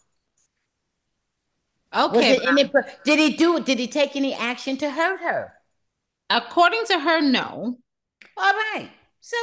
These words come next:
Speaker 1: we threatened to throw in the trunk. So how many times people say things? How many times people have threatened to, uh, to b-, beat somebody down, bust them in the head to the white meat? How many times have people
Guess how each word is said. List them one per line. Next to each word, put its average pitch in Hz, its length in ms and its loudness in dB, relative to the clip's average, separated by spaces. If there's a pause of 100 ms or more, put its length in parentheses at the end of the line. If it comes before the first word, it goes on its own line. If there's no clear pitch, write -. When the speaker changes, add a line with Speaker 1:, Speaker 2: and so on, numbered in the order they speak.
Speaker 1:
we 440 60 -6
threatened 440 380 -4
to 453 60 -12
throw 466 160 -10
in 480 220 -10 (100)
the 494 80 -20
trunk. 480 200 -12
So 285 140 -6
how - 760 -10
many 480 160 -8
times 453 340 -16
people 339 260 -10
say 302 220 -2
things? 302 300 -8
How 381 140 -6
many 381 180 -8
times 330 340 -4 (480)
people 285 240 -2
have - 220 -8
threatened 262 320 -2
to, 147 160 -4
uh, - 880 -14
to 113 80 -10 (200)
b-, 117 300 -14
beat 208 200 -2
somebody 226 580 0
down, 185 460 -2
bust 190 240 0
them 233 140 0
in 233 120 0
the 202 80 2
head 208 480 0
to 233 100 2
the 214 120 2
white 196 360 2
meat? 156 300 -2 (140)
How 359 220 4
many 381 240 0
times 339 520 0
have 294 180 -4
people 269 240 -8